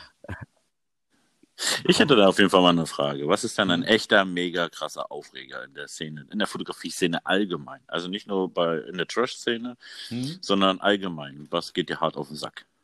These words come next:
Speaker 2: Also was mir, ich muss jetzt sagen, da, da, da gibt's ein paar Dinge, ne? Aber, äh, so ganz vorne steht ja, bei uns ist, ähm, gibt's sehr oft so Photowalks eben. Und die liebe ich tatsächlich, weil da kann man einfach die Menschen im Vorfeld schon kennenlernen.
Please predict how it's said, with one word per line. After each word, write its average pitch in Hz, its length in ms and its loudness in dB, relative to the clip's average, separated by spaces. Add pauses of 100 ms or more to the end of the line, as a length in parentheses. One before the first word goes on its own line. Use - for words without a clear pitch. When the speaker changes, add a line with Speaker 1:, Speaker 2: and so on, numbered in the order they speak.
(520)
Speaker 2:
Also 95 240 -12
was 104 180 -14
mir, 110 420 -8 (340)
ich - 180 -16
muss 123 280 -6
jetzt 127 220 -6
sagen, 120 220 -6
da, 117 100 -6
da, 117 200 -14
da 113 120 -10
gibt's 113 260 -10
ein - 60 -20
paar 80 220 -18
Dinge, 82 280 -18 (180)
ne? 98 140 -12
Aber, 104 560 -10
äh, 92 100 -10
so 95 160 -16
ganz 110 320 -10
vorne 120 320 -8
steht 123 200 -12
ja, 135 120 -6 (400)
bei 107 80 -4
uns 120 320 -6
ist, 120 320 -12
ähm, 104 1080 -10
gibt's - 320 -12
sehr 107 220 -8
oft - 160 -16
so 107 100 -12
Photowalks 80 720 -16
eben. 78 320 -18 (260)
Und 95 600 -10
die 90 80 -16
liebe 107 240 -10
ich 92 140 -12
tatsächlich, 110 680 -14 (420)
weil 104 120 -10
da 98 80 -8
kann 98 180 -10
man 101 100 -8
einfach 95 220 -14
die 95 120 -12
Menschen 95 340 -10
im 85 120 -12
Vorfeld 90 380 -12
schon - 120 -20
kennenlernen. 120 640 -12